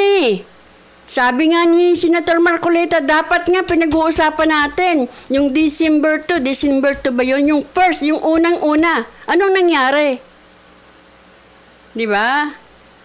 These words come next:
Bakit hindi yun itatanong? Ay, kasama po yun. Di ba?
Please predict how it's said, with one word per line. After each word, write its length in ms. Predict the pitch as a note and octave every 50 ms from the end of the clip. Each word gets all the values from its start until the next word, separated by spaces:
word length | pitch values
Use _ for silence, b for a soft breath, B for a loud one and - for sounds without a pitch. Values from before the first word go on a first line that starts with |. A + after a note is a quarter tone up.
| - - -
Bakit 320 | B3 F4+ - - C#5 C#5 B4+ B4+
hindi 260 | A#4 F4+ F4+ F4+ D#4+
yun 140 | D#4+ D#4 D4+
itatanong? 720 | D4 D4+ D4+ C#4+ D4+ D#4 A4 A4+ A#4+ A4 G#4+ F4+ E4+ F4
Ay, 120 | - - F#4
kasama 440 | - A#4 A#4 - C5 C5+ C5+ C5+ C5+
po 140 | - - A#4+
yun. 360 | B4 A4+ G4+ B4 B4+ C5 B4+ G#4 D#4 - - - - - - - - - - - - - - - - - - - - - - - - - - - - - - -
Di 80 | G#4+
ba? 200 | F#4+ B3 B3 D4